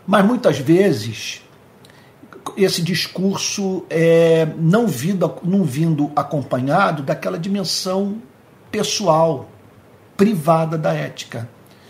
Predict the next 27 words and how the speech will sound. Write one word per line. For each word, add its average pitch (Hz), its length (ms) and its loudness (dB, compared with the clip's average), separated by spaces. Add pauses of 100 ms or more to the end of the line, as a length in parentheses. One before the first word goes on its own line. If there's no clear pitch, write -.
(260)
sabe? 143 300 0
Aquela 165 240 2
dimensão 175 640 0
que 165 100 -10
se - 120 -8
preocupa 147 720 -4
com 135 320 -6
o 127 40 -8
casamento, 151 640 -2
com 165 100 -6
os 160 80 -8
filhos, 151 720 -4 (520)
sabe? 147 480 2 (380)
Se - 240 -4
preocupa 151 960 -2
com 139 600 -6 (200)
a - 140 -12
relação 226 460 -2
com 202 160 -4
os 175 160 -2
irmãos 156 440 0
da 175 120 -4
igreja, 175 540 -2
aquele - 260 -8
cotidiano 202 600 -4
que 214 140 -6
legitima, 214 1300 0